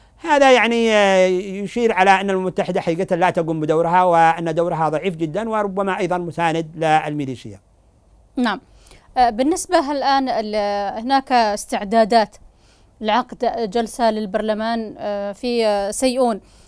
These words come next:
Speaker 1: نعم.
Speaker 2: برأيك ما هي الأهمية لعقد جلسة البرلمان في هذا الوقت؟
Speaker 1: السلطة التشريعية تعتبر السلطة الثانية يعني،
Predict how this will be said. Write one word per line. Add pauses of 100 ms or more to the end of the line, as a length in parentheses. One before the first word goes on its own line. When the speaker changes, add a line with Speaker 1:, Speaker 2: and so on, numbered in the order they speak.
Speaker 1:
نعم.
Speaker 2:
برأيك
ما
هي
الأهمية
لعقد
جلسة
البرلمان
في
هذا
الوقت؟ (600)
Speaker 1:
السلطة
التشريعية
تعتبر
السلطة
الثانية
يعني،